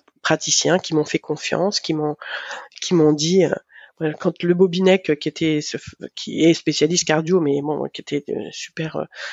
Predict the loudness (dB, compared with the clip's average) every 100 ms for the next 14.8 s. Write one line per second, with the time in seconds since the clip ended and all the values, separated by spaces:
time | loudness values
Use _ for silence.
0 | -14 -18 _ -2 0 4 4 4 4 2
1 | 2 -2 0 0 -2 0 2 0 -2 -8
2 | -16 -16 -16 -4 0 4 4 4 2 2
3 | 0 0 -2 -4 -6 -12 -4 -2 -2 -4
4 | -4 -6 -4 -6 -8 -12 _ _ -12 -10
5 | -6 -4 -2 -4 -8 -12 -14 _ _ _
6 | -6 0 0 0 -2 4 6 8 4 2
7 | 2 2 0 0 -4 -4 -2 -2 -2 -4
8 | -4 -12 -20 -4 0 2 4 4 6 4
9 | 2 -2 -4 -8 -12 _ _ -6 -4 -4
10 | -2 0 2 0 -4 -10 -16 -20 -8 -2
11 | 2 2 0 2 4 2 0 -4 -4 -4
12 | -6 -6 -4 -2 -2 -4 -6 -14 -20 -20
13 | -20 -20 _ _ _ _ _ -4 0 2
14 | 4 2 2 -6 -4 -2 -2